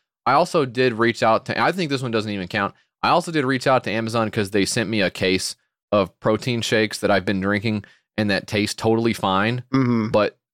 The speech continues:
Speaker 1: they were expired by a month when I got them.
Speaker 2: Damn. Yeah.
Speaker 1: So I, I did reach out and say, "Hey, you sent me a case of expired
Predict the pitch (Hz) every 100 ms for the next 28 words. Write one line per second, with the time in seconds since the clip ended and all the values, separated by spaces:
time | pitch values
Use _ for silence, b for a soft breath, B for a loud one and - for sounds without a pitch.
0 | _ 110 107 107 92 - - 101 107 101
1 | 101 92 90 90 - - - 104 90 85
2 | 87 90 - 104 107 107 - 104 98 95
3 | 90 _ _ _ - 101 101 104 - 107
4 | 107 101 - 107 101 120 120 107 117 107
5 | 113 95 101 101 - 95 98 87 85 -
6 | 90 85 92 90 - 90 87 90 90